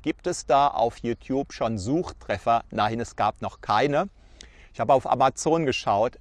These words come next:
Gab es da schon Suchtreffer? Nein, es gab noch keine. Und ich habe noch bei ein paar anderen Stellen geschaut. Und ich habe vor allem auch geschaut, ist die Domain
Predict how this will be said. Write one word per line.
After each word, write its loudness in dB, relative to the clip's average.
Gab 2
es -8
da 6
schon -2
Suchtreffer? -4
Nein, -2
es -14
gab -4
noch -10
keine. -2
Und -6
ich -6
habe -4
noch -4
bei 6
ein -2
paar 0
anderen 2
Stellen -8
geschaut. -6
Und -4
ich -14
habe -14
vor 0
allem -2
auch 2
geschaut, -2
ist -8
die -2
Domain -4